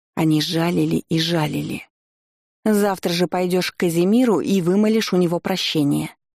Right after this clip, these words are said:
тем временем, чуть успокоившись, произнесла Гордыния.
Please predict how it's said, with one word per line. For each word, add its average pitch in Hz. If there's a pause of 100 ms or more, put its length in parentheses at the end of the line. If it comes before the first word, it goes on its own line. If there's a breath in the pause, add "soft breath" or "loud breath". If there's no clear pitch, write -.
(340)
тем 156
временем, 170
чуть -
успокоившись, 165
произнесла 151
Гордыния. 147